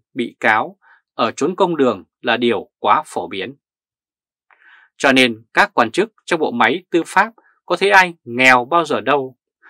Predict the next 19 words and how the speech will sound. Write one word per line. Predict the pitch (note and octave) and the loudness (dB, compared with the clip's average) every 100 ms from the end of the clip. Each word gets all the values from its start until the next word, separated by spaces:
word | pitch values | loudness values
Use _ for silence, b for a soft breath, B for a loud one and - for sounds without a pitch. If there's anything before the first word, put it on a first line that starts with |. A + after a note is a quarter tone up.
| b b | b b
Ngược | - C#3+ C#3+ | -6 -2 4
lại, | C#3 - _ _ _ | 4 4 _ _ _
thậm | - C3 - | -2 -2 -2
chí | - A#2 E3 | -4 -2 -2
là | A3+ A#2 | -6 -2
họ | A2 - - _ | -2 -2 -8 _
rất | - C3 F#3+ _ | -4 -2 -2 _
giàu. | A2+ G#2 D#2 - _ _ _ _ _ _ _ _ _ _ | -4 -2 -2 -10 _ _ _ _ _ _ _ _ _ _
Dựa | B2+ D3+ C3+ | -2 -2 2
theo | D#3+ C#3+ B2 - | 4 4 2 -2
triết | - - C#3+ | 0 0 0
lý | C3+ - | -2 -2
của | B2+ | -4
chùm | - A#2+ F#2+ | -2 -4 -4
xã | - | -6
hội | E3 B2 | -4 0
đen | C3+ B2+ A#2+ | 2 2 0
Nam | C3+ B2+ | -2 -2
Cam, | - C3 A#2+ A2 | 2 4 2 -2